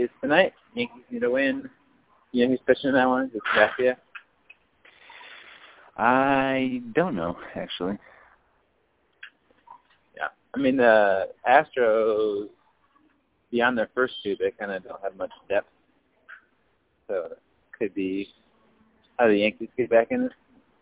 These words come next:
Speaker 2: Yeah, maybe. But I, I, counting on Sabathia is also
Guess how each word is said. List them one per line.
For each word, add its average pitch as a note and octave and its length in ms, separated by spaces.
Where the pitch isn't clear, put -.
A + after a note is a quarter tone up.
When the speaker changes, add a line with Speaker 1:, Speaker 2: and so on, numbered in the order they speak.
Speaker 2:
Yeah, C#3+ 220
maybe. A#2+ 360
But G2 100
I, G#2 140
I, G#2+ 120
counting A2+ 200
on F#2 80
Sabathia G2+ 480
is G2+ 60
also F#2+ 420